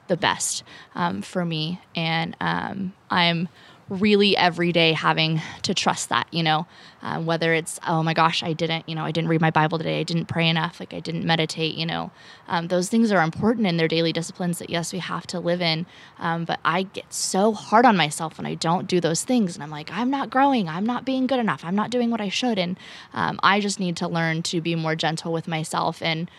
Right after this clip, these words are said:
um, and know that God is going to use me and work in me, even if I, you know, don't necessarily check all the boxes of reading and praying every day,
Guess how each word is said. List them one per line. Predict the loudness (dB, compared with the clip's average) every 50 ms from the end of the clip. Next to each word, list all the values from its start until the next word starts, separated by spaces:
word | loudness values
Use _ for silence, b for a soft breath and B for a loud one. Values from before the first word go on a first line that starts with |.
| B B B B B B
um, | -4 -4 -2 -2 -4 -4 -6 -6 -8 -8 -10 _ _ _ _ _ _ _ _ -8
and | -6 -4 -2 -2 -4 -4 -6 -6 -4
know | -2 -2 0 0
that | -2 -2 -4 -2
God | 2 4 4 4 4
is | 0 -4
going | -4 -4 -4 -4 -4
to | -6 -6 -4
use | -2 -2 -2 -2 -2
me | -2 -2 -2
and | -2 -2
work | -2 -4 -4 -2
in | -2 -2 0
me, | 0 0 0 0 -2 B B B B B B
even | 0 2 2 2
if | 0 2 2
I, | 2 2 0 -2 -6 _ -2
you | 0
know, | 0 0 0 -2 0
don't | 4 4 6 6 4 0 -4 B B B B B
necessarily | 2 4 4 6 6 6 6
check | 6 4 4 4 4 4
all | 4 4
the | 6 6
boxes | 6 6 4 4 0 -6 -6 -4 -4
of | -4 -4 -6 -12 -18 -14 -6
reading | -4 -2 -2 0 0 -2 -2
and | -2 -2 -4
praying | -4 -4 -2 -2 -2 -2 -4 -6 -6
every | -6 -6 -6 -4 -6 -4
day, | -2 -2 -2 -2 -2 -4